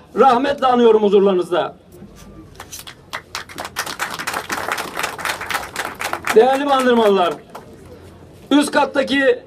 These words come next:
salonlarımızda ise kentimiz fotoğraf sanatçılarından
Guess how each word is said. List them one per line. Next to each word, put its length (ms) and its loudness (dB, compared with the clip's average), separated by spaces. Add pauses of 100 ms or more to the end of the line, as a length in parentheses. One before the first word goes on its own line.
(260)
salonlarımızda 840 2
ise 400 2 (720)
kentimiz 640 0
fotoğraf 440 4
sanatçılarından 960 2